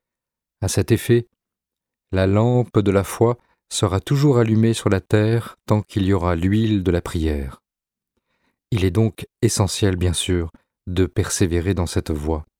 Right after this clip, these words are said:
Le pape a invité à s'interroger sur notre manière de prier. Prions-nous comme des perroquets, ou à bien avec le, ou bien avec le cœur ?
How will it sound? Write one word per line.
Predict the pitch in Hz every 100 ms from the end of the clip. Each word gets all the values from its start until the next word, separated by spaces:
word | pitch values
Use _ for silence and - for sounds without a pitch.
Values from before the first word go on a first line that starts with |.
| _ _ _ _ _ _ _ _ _ _ _ _ _ _ _ _ -
Le | 107
pape | - 110 107
a | 98
invité | 98 95 - 110
à | 95
s'interroger | 92 107 98 107 98 98 117 117
sur | - 95
notre | 92 90 -
manière | 92 92 92 95 90
de |
prier. | 87 - 98 80 71 - _ _ _ _ _ _ _ _ -
Prions-nous | - 104 101 101 104 104 95 92 85 -
comme | 98 87
des | 82
perroquets, | 78 - 92 95 - 135 160 _ _ _ _ _ _
ou | 98
à | 92
bien | 90 117
avec | 95 92
le, | - -
ou | 95
bien | 110 104
avec | 92 98
le | 95
cœur ? | - 104 85 80 73